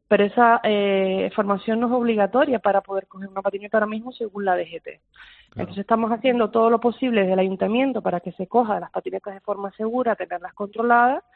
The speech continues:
Speaker 1: pero en cuanto a las patinetas privadas,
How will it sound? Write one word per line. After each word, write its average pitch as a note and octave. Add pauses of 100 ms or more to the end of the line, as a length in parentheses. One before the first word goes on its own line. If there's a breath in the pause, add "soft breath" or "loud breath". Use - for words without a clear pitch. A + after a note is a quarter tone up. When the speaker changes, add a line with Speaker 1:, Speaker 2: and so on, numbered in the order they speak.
(500 soft breath)
Speaker 1:
pero A#3
en A3+
cuanto G#3+
a -
las G3
patinetas G3
privadas, G#3+